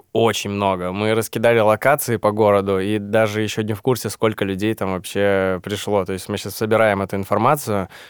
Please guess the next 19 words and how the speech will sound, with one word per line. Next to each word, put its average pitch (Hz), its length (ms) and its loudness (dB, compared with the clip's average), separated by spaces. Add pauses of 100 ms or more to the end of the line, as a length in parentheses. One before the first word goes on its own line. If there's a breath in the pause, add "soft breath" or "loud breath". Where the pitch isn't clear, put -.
чтобы 104 260 -4
статистику 151 560 -6
подвести. 110 680 -4 (460 loud breath)
Вот. 107 320 2
Но 107 60 0
на 120 100 2
нашей 143 240 2
локации 117 420 2
было 104 240 2
человек 104 480 2
тридцать, 107 360 -6
наверное, 92 340 -2
на 98 120 0
одной. 92 420 -6 (220)
А 95 200 2
локаций 98 440 0
там 92 920 -6
больше 104 300 0
пяти. 92 420 -10